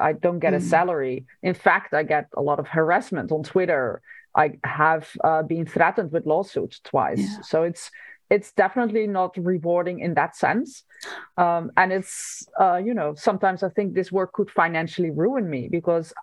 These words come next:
Speaker 1: I might be right in raising concerns, but if somebody decides, and somebody with a lot of money and a lot of, um, power behind them, if somebody decides to sue me, I need to defend myself, and that could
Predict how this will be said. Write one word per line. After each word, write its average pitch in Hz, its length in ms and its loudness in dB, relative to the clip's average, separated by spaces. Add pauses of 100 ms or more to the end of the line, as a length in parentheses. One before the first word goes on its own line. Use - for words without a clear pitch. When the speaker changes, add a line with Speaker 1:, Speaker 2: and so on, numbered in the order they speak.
(320)
Speaker 1:
I 180 140 6
might 165 280 0
be 160 120 -4
right 160 440 0 (560)
in 175 360 -2
raising 175 400 0
concerns, 170 680 -2
but - 160 0
if 180 120 -2
somebody 185 340 0
decides, 160 760 -2 (160)
and 165 180 -2
somebody 160 300 2
with 160 160 0
a 160 40 0
lot 160 200 0
of 147 100 -8
money 160 400 0
and 170 140 -4
a 147 80 -2
lot 143 180 0
of, 147 220 -6
um, 139 400 0 (240)
power 151 340 2
behind 160 420 -2
them, 185 280 0 (340)
if - 80 -10
somebody 190 300 2
decides 160 480 -2
to 156 80 -6
sue 330 260 2
me, 156 380 -4 (320)
I 190 80 6
need 185 180 -4
to 180 80 0
defend 196 320 0
myself, 160 420 -4
and 175 120 0
that 160 160 0
could 165 180 -2